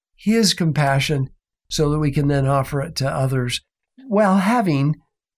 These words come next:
what might be called self-compassion and recognize that we need patience, we need time to heal, but we ought to also be putting one foot in front of the other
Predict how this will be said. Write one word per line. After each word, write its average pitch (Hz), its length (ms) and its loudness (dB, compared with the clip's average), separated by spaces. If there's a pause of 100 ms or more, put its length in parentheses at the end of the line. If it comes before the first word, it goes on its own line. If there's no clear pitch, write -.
(160)
what 175 280 -4
might 175 220 0
be 165 100 0
called 151 300 0
self-compassion 147 880 0
and 147 160 0
recognize 147 600 0
that 143 160 -4
we 143 140 -2
need 156 260 0
patience, 147 640 0
we 147 100 -2
need 143 260 2
time 139 400 0
to 135 160 -2
heal, 139 440 0 (460)
but 170 160 -2
we 156 160 2
ought 147 140 4
to 147 100 2
also 139 500 2
be 135 240 0
putting 143 320 0
one 143 200 2
foot 147 200 -6
in 156 80 -8
front 139 240 -2
of 127 40 0
the 139 120 2
other 123 500 -2